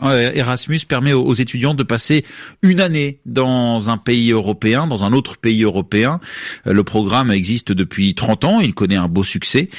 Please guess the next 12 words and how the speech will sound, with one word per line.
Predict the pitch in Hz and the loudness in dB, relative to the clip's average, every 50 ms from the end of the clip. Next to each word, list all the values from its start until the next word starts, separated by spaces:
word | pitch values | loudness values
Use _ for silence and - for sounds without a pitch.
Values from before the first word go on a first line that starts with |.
| - - - - | -14 -16 -6 0
Neuf | 107 127 151 202 208 - - - | 2 4 4 4 2 0 -4 -4
millions | 156 151 139 127 123 113 | -4 -2 0 0 0 0
de | 101 107 | 0 -2
jeunes | 104 87 98 110 139 147 | -2 0 -2 -2 -2 -4
ont | 127 | -4
déjà | 101 95 92 92 95 | -4 -4 -4 -4 -4
profité | 87 - - 85 - 90 - 101 | -4 -6 -8 -8 -6 -4 -4 -4
de | 98 | -2
ce | - - | -4 -6
programme. | 80 - - 92 87 80 87 104 - 180 180 - - - - - - - - - | -8 -2 -2 -2 0 2 0 0 0 0 -4 -6 -8 -10 -10 -8 -8 -8 -4 0
Et | - 156 | 2 2
cela, | 165 - - 151 143 156 190 233 233 - | 2 2 2 0 2 0 0 -2 -4 -6